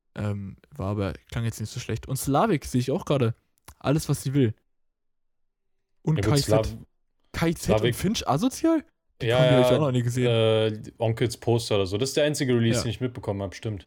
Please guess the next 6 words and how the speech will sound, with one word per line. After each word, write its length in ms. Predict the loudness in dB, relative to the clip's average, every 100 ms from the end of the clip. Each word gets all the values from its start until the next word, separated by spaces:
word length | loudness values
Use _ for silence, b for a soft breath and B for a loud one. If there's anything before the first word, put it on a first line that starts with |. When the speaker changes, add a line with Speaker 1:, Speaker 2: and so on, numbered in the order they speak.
| -2
Speaker 1:
Und? 360 | 0 0 -6 -10
Was 160 | -8
war 80 | -8
dein 100 | -10
Feedback? 400 | -12 -12 -14 _ _ _ _ _ B B B B _ _ -6
Speaker 2:
Ähm, 520 | 0 0 0 0 -2